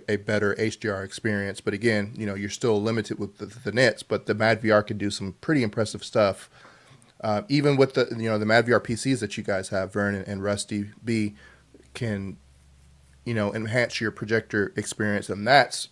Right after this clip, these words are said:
I mean, that's free. I mean, you still have to invest in a computer if you don't have one. You know, you gotta download the software, and then there's a lot more tinkering,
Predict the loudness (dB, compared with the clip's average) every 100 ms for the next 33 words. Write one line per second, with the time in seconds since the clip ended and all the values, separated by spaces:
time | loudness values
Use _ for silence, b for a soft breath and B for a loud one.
0 | _ -6 4 4 4 0 0 0 -10 _
1 | _ -10 -8 -6 0 2 4 0 2 0
2 | 2 -6 -6 -10 0 2 2 0 -2 -2
3 | 0 0 0 -2 -2 -2 -4 -4 -4 -4
4 | -2 -4 -6 -4 -2 -4 -2 -2 -2 -4
5 | -8 b b _ -4 0 2 2 -2 0
6 | -2 2 0 0 -2 -6